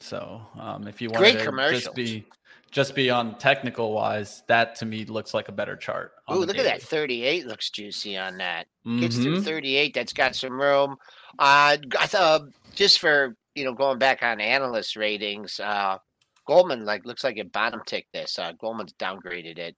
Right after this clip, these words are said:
Speaker 2: uh, back in this area. Don't have the exact day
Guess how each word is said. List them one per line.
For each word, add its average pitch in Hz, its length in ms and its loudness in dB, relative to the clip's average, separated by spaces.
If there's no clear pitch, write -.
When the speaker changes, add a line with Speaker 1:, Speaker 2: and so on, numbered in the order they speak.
Speaker 2:
uh, 85 160 -8
back 90 320 -8
in 90 80 -14
this 85 220 -8
area. 85 420 -6
Don't 156 220 2
have 151 200 2
the 135 100 -2
exact 107 600 0
day 98 380 -2